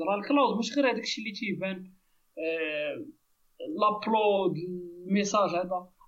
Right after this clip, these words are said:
راه كاين بزاف ديال لي سيرفيس ديغيغ اللي تتولي اوبليجي انك تخدم بهم. مثلًا عندك ال-، الكلاود بروفايدر ديالك، آه، مثلًا كنتي خدام بامازون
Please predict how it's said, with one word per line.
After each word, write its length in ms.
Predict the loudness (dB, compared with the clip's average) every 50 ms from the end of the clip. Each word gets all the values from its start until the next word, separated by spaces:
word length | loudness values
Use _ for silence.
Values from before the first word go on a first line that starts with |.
| -2
راه 60 | 0 2
كاين 180 | 4 4 4 4
بزاف 260 | 4 4 2 2 4
ديال 180 | 2 0 0
لي 80 | 0 -2
سيرفيس 420 | 0 0 0 0 0 -2 -4 -4
ديغيغ 400 | -2 -2 -2 0 2 2 0 0
اللي 180 | -2 -2 -4 -4
تتولي 460 | -4 -4 -4 -2 -2 2 2 0 2 2
اوبليجي 400 | 0 2 4 4 4 4 4 2
انك 180 | 2 0 -2 -6
تخدم 400 | -8 -12 -10 -10 -8 -8 -6 -6
بهم. 340 | -4 -4 -4 -4 -4 -6 -8 -14 _ _ _ _ _ _ _ _ _ _ _ _ _ _ _ _ -8
مثلًا 400 | -6 -2 0 2 4 4 4 2 2
عندك 420 | 4 6 6 4 4 2 -2 -2
ال-، 340 | 0 0 2 2 2 0 -2 -6 _ _ _ -16 -14 -8
الكلاود 380 | 0 2 4 4 4 4 2 -2 -8 _ _ _ _ _ -20 -6 0
بروفايدر 580 | 0 0 2 4 4 4 4 4 2 0 -2
ديالك، 340 | 0 2 4 4 4 4 0 -6 -14 -16 -16 _ _ _ _ _ _ _ _ _ _ _ -6
آه، 220 | -2 0 2 2 2 0
مثلًا 360 | 0 0 0 2 2 0 -2 -2
كنتي 140 | 0 0 0
خدام 300 | 0 2 2 2 2 2
بامازون 640 | 0 0 2 4 4 4 4 2 0 0 0 -2